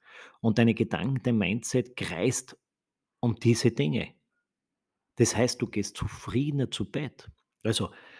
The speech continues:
tu nicht am Abend dich ärgern über irgendwelche Dinge, die schiefgelaufen sind,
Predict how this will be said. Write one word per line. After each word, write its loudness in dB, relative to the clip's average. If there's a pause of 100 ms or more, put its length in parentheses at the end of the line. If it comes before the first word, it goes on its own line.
(140)
tu 6
nicht 4
am 2
Abend -2
dich -10
ärgern 0
über 4
irgendwelche -4
Dinge, -4
die 0
schiefgelaufen -2
sind, -6